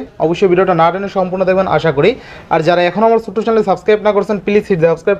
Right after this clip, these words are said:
পরবর্তী ভিডিও পেতে অবশ্যই বেল আইকনটি বাজিয়ে দেবেন। তো ভিউয়ার্স, আর কথা না বাড়িয়ে শুরু করা যাক আজকের ভিডিও। আর আজকের ফুল ভিডিওতে হেল্প করবে এই শপের ওনার।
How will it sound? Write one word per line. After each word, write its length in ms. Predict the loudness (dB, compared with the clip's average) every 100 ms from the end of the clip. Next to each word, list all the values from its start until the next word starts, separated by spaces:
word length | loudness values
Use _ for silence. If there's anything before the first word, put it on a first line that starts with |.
| 2
পরবর্তী 360 | 2 0 0 0 2
ভিডিও 160 | 2 4
পেতে 160 | 2 0 -4 -12 -2 0
অবশ্যই 260 | 2 0 2
বেল 100 | 2
আইকনটি 240 | 0 -4 0
বাজিয়ে 200 | 0 0 -2
দেবেন। 140 | -4
তো 40 | -2
ভিউয়ার্স, 180 | 0 0 -2
আর 60 | 0
কথা 160 | 0 0
না 40 | -2
বাড়িয়ে 180 | -2 -4 -4
শুরু 140 | -4 0
করা 140 | 0 2
যাক 120 | -2 -2
আজকের 300 | -4 -2 -4 -2
ভিডিও। 200 | 0 0 0 -14 -4 0
আর 80 | 0
আজকের 220 | 0 -4 -2
ফুল 120 | -2 0
ভিডিওতে 200 | 2 2
হেল্প 140 | 0 2
করবে 160 | 2 4 2
এই 60 | 2 2
শপের 380 | 0 0 0 -2 0 2
ওনার। 240 | 2